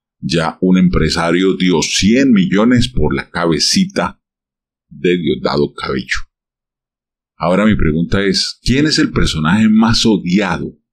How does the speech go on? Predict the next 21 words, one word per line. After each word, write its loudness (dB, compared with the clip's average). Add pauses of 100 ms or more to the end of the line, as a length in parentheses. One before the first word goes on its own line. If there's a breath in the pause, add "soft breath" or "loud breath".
en -6
Venezuela? -2 (1040)
¿Quién 2
considera 0
usted -4
que -12
es -2
el 0
personaje -6
más -2
odiado? -2 (760)
Porque -4
el -2
empresario -2
no 4
donó 2
por -2
Maduro, 0 (520)
donó -2
cien 0
millones 0